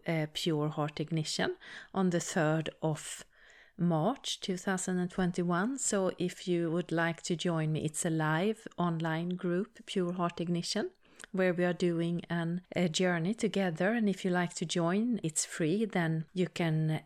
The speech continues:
go to, I have a link below. You can check that out to sign up, or you can have a look at my webpage, uh, at my blog,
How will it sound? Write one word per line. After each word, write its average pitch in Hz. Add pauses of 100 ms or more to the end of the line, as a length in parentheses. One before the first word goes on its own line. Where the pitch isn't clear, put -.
(140)
go 160
to, 156
I 156
have 156
a 170
link 165 (120)
below. 180 (400)
You 185
can 185
check -
that 175
out 202
to 202
sign 180
up, 214 (160)
or 175
you 165
can 156 (880)
have 185
a 180
look 175
at -
my 151 (120)
webpage, 151 (100)
uh, 151
at 156
my 147
blog, 165